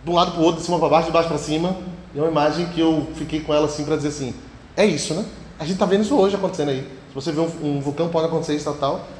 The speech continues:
E Deus que pôde fazer isso naquele vulcão, ele pôde fazer isso num momento muito especial da história da salvação. Porque se no final você entender bem, como eu tava dizendo,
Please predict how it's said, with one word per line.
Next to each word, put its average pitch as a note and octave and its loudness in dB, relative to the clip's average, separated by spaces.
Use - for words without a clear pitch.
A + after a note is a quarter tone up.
E E3+ 2
Deus F3+ 4
que - -4
pôde E3+ 0
fazer E3 2
isso C#3 0
naquele C#3+ 0
vulcão, F#3 0
ele A#3+ -8
pôde G#3 2
fazer G3 2
isso F#3 0
num G3 0
momento F3+ 0
muito G#3 0
especial E3 0
da D#3 4
história D#3+ 4
da G3+ 4
salvação. G3+ 0
Porque - -6
se E3 -2
no G3 2
final E3+ 4
você C#3+ 2
entender C3 0
bem, D3+ 2
como D#3 0
eu C#3+ 2
tava D3+ 4
dizendo, E3 0